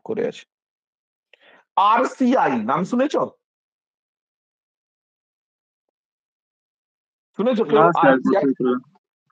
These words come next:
Speaker 1: আরসিআই হচ্ছে Rehabilitation Council of India। আজকে একটু ক্লাস শেষের পরেই এই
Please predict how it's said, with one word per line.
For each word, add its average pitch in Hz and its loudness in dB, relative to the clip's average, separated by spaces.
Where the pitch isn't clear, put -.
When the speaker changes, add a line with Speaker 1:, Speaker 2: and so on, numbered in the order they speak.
Speaker 1:
আরসিআই 220 0
হচ্ছে 269 -2
Rehabilitation 247 0
Council 226 0
of 247 -2
India। 180 0
আজকে 185 -4
একটু 208 -6
ক্লাস 202 -4
শেষের 202 -2
পরেই 220 0
এই 190 -2